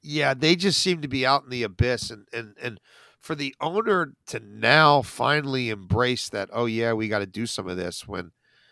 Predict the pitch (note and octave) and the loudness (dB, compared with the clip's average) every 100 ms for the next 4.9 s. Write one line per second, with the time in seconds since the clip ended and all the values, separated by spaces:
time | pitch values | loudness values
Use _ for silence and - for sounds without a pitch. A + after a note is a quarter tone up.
0 | _ _ - D#3 C#3+ C#3 B2+ B2 B2 B2 | _ _ -4 2 6 6 2 -2 -6 -6
1 | B2 A#2+ C3+ D3+ - D3 C#3 C#3 B2+ A#2+ | -2 2 4 4 2 2 6 6 4 2
2 | B2+ B2 A#2+ A#2 A2 G#2+ A2+ - G2+ G#2 | 4 4 4 4 2 0 0 -2 -4 -6
3 | - G#2 F#2+ - G2 G2+ G#2 C3+ - C#3+ | -4 -6 -4 -6 -8 -4 0 0 0 -2
4 | B2+ A#2+ A#2 A2+ G#2+ G#2+ G#2+ G#2+ | 0 2 0 0 -6 -4 -4 -4